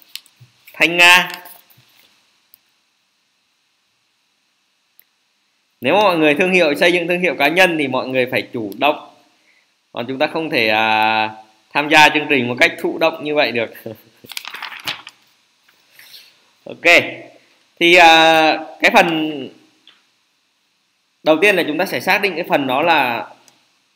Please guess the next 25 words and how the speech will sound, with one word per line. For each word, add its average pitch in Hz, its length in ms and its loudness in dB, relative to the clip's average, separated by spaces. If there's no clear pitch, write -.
bạn 143 200 -2
là 143 160 0
ai. 156 360 2
Bạn 127 160 -6
là 143 120 -2
ai 170 220 4
thì 151 100 -2
ở 135 80 0
đây 160 220 2
chúng 160 140 -8
ta 160 200 -2
phải 127 200 -6
có 120 80 -8
ba 156 300 -2
phần. 135 240 -2
Nhất 151 220 -6
là 165 220 -2
con 165 180 0
người 143 180 -2
thật - 160 -4
của 110 120 -8
mọi 110 220 -6
người. 135 280 0
Tức 208 100 -4
là 120 400 0